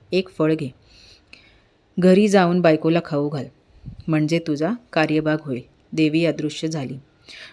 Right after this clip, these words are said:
वाणी देवळामागे गेला, गणपतीच्या दोंडावर पाय दिला, झाडावर चढला, पोटभर आंबे खाल्ले, घरी नेण्याकरता घेतले,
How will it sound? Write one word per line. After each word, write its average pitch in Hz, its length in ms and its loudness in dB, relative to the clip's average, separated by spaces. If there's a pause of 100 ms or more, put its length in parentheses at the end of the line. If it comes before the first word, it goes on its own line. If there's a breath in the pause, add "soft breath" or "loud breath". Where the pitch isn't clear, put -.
(100)
वाणी 180 260 4
देवळामागे 196 580 4
गेला, 151 300 -2 (260)
गणपतीच्या 165 520 -2
दोंडावर 156 480 0
पाय 147 320 -2
दिला, 135 260 -8 (540)
झाडावर 160 420 0
चढला, 147 400 -6 (180)
पोटभर 165 320 0
आंबे 151 340 -4
खाल्ले, 143 280 -8 (400 loud breath)
घरी 185 240 4
नेण्याकरता 180 600 2
घेतले, 156 340 -4